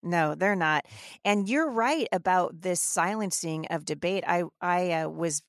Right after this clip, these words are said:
just shocked. I watched a, a news, like, a press conference with Governor DeSantis, and I learned later, he did it on Monday, uh, morning, and it was fantastic. He's got wonderful doctors and epidemiologists and virologists on who basically disagree with Father Fauci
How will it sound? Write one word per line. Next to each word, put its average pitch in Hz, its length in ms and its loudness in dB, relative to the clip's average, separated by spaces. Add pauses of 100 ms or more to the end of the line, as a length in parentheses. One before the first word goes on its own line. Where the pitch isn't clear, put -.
(120)
just - 360 -4
shocked. 214 480 0
I 208 120 4
watched 180 440 0
a, 156 280 -2
a 165 80 0
news, 165 680 -4
like, 156 200 -6
a 156 40 -4
press 165 280 -2
conference 147 420 -6
with - 80 -18
Governor 151 320 0
DeSantis, 151 600 -4 (520)
and 202 160 0
I 202 120 4
learned 240 360 -2
later, 220 240 0
he 208 140 -4
did 214 140 0
it 214 40 0
on 175 220 0
Monday, 165 560 0
uh, 156 120 -2
morning, 160 460 0
and 175 80 -4
it 285 80 0
was 302 140 -6
fantastic. 285 760 -8
He's 247 220 -6
got 202 260 -2
wonderful 196 520 -4
doctors 160 720 0
and 151 240 -8
epidemiologists 156 840 -2
and 151 100 -6
virologists 151 560 2
on 151 120 0
who 156 140 -2
basically 180 420 -2
disagree 190 440 0
with 202 140 0
Father 190 240 4
Fauci 160 540 4